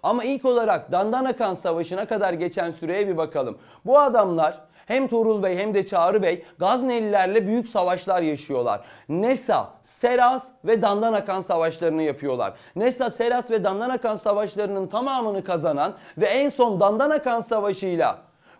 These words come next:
kurulan Büyük Selçuklu Devleti'nde kendi adına hutbe okutarak, para bastırarak hükümdarlığını ilan eden kişi Tuğrul Bey'dir. Tuğrul Bey önemlidir, sorusu gelir. Peki aynı Tuğrul Bey arkadaşlarım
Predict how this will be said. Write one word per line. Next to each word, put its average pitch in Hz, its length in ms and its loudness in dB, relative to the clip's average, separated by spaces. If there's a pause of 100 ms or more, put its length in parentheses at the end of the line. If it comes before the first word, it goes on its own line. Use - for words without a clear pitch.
kurulan 240 500 4
Büyük 285 240 2
Selçuklu 220 520 -2
Devleti'nde 202 680 0 (180)
kendi 240 380 2
adına 208 320 0
hutbe 202 420 -2
okutarak, 170 640 0
para 254 240 4
bastırarak 185 720 -2 (420)
hükümdarlığını 196 800 0
ilan 185 400 0
eden 143 320 -4
kişi 220 460 -4 (140)
Tuğrul 170 400 -2
Bey'dir. 127 340 -4 (200)
Tuğrul 202 300 -2
Bey 196 120 2
önemlidir, 196 680 -2
sorusu 175 540 -4
gelir. 135 340 -4 (220)
Peki 226 220 0
aynı 277 400 4
Tuğrul 233 380 0
Bey 214 140 2
arkadaşlarım 190 760 -2